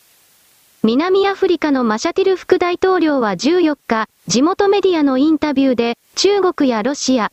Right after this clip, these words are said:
南アなど新興五カ国、ブリックスの八月の首脳会議をめぐり、プーチンツユ大統領の欠席を提案したものの、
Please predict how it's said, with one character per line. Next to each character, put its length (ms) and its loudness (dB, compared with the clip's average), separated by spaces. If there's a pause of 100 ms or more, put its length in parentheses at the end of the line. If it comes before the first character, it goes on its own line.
(140)
南 340 0
ア 40 2
な 140 2
ど 100 0
新 300 0
興 220 0
五 120 -2
カ 140 -4
国、 340 -2 (100)
ブ 140 2
リ 140 0
ッ 100 -6
ク 80 -12
ス 320 -2
の 140 0
八 280 -4
月 240 -2
の 160 0
首 160 0
脳 200 0
会 240 -2
議 160 2
を 80 -2
め 160 0
ぐ 100 0
り、 220 0 (160)
プ 100 0
ー 120 2
チ 200 -2
ン 80 2
ツ 140 0
ユ 120 2
大 200 -2
統 240 0
領 180 2
の 120 0
欠 220 -4
席 320 -2
を 60 0
提 340 -2
案 140 0
し 120 -6
た 100 2
も 120 2
の 120 2
の、 220 0